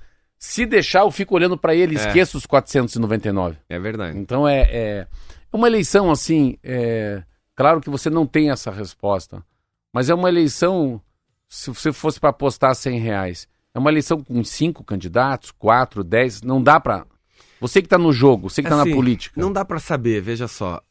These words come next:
Speaker 2: é, é natural, é do processo democrático do Brasil, a, é, a regra é assim, que os, todos os partidos hoje coloquem pré-candidaturas, né, pra avaliar, pra sentir em pesquisa, e hoje muitos colocaram. Deve ter pelo menos uns oito a dez candidatos,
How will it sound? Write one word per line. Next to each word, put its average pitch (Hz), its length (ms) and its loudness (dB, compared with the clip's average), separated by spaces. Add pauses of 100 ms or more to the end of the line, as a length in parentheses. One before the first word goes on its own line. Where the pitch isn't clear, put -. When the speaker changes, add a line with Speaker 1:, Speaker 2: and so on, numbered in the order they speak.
Speaker 2:
é, 107 400 -2
é 147 100 -8
natural, 135 760 -2
é 101 160 -8
do 110 120 -8
processo 113 480 -6
democrático 98 640 -8
do 90 120 -10
Brasil, 87 500 -8
a, 78 240 -12
é, 80 160 -14
a 78 80 -14
regra 104 380 -4
é 95 60 -6
assim, 120 380 -10 (440)
que 135 80 -8
os, - 120 -6 (160)
todos 190 300 -2
os 95 100 -18
partidos 107 600 -10
hoje 123 260 -6
coloquem 123 680 -4
pré-candidaturas, 123 1040 -8
né, 98 300 -8
pra 147 300 -10
avaliar, 185 580 0
pra 123 160 -8
sentir 131 320 -10
em 127 40 -6
pesquisa, 139 720 -10
e 117 120 -4
hoje 151 200 -4
muitos 160 480 -4
colocaram. 95 580 -8 (460)
Deve 104 160 -10
ter 143 120 -8
pelo 139 200 0
menos 147 360 -2
uns 127 180 -6
oito 135 420 0
a 98 60 -6
dez 98 360 -8
candidatos, 95 640 -12